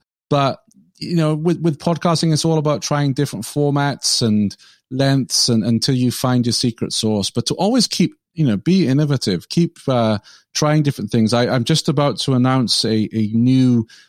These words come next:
roundtable that I'm gonna, um, have on Tourpreneur, where it's two well-known industry veterans. They are actually gonna host the show themselves, and they're gonna invite a guest on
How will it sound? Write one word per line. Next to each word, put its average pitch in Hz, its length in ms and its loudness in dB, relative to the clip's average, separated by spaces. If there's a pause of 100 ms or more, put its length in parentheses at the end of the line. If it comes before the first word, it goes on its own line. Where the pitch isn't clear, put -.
(140)
roundtable 120 760 2
that 101 100 0
I'm 101 200 2
gonna, 101 400 0
um, 95 420 -2 (160)
have 123 180 0
on 107 140 2
Tourpreneur, 123 540 0
where 107 160 2
it's 107 160 -2
two 151 260 0
well-known 117 560 2
industry 113 420 0
veterans. 107 640 0 (420)
They 147 280 2
are 170 100 2
actually 127 300 -2
gonna 110 420 0
host - 480 -2 (180)
the 113 100 -4
show 117 340 0
themselves, 107 600 -2
and 104 120 0
they're 120 120 0
gonna 117 200 0
invite 104 380 0
a 101 80 -8
guest 113 480 -2
on 85 340 -6